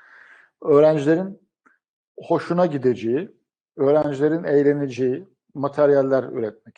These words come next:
Bizim amacımız arkadaşlar, e, daha da, e, ders, e, formatında verilen bir şeyi daha da, e, sıkıcı bir hale getirmek değil.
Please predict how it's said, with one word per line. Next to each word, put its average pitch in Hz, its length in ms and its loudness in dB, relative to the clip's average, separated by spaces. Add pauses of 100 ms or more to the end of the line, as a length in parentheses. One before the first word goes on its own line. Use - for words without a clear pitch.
Bizim 143 260 -4
amacımız 156 500 -2
arkadaşlar, 147 680 0
e, - 260 -12 (840)
daha 139 260 4
da, 143 220 2 (460)
e, 131 60 -2 (360)
ders, 151 480 0
e, 143 120 -14 (200)
formatında 131 640 -2
verilen 123 440 -2
bir 113 60 -10
şeyi 135 380 -4
daha 135 280 2
da, 143 180 4
e, 123 220 -6 (380)
sıkıcı 135 480 -8
bir 135 60 0
hale 131 340 0
getirmek 127 600 -4
değil. 110 200 -8